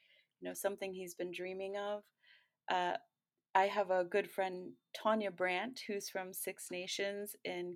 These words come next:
Canada, who every time I share a meal with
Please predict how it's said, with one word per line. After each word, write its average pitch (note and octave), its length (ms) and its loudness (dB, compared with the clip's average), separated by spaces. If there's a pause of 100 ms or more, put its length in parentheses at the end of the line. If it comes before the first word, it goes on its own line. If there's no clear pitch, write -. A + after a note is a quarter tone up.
Canada, A3 600 2 (500)
who F#3+ 300 -2 (160)
every G#3+ 380 6
time G#3 300 -4
I G3+ 100 -4
share F#3+ 340 0
a G3 40 -6
meal G3 520 -2
with G3+ 180 -4